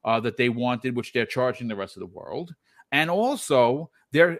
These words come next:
adding, uh, they're padding the numbers of Horizon Forbidden West, which we know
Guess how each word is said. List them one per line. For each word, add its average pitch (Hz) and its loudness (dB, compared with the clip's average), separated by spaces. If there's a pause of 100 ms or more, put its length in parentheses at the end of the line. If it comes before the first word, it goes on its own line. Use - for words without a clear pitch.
adding, 196 2
uh, 147 4
they're 143 -2
padding 196 -6
the 143 -4
numbers 151 -4
of 147 -6
Horizon 156 -2
Forbidden 147 -6
West, 160 0
which 151 -8
we 156 -6
know 165 -2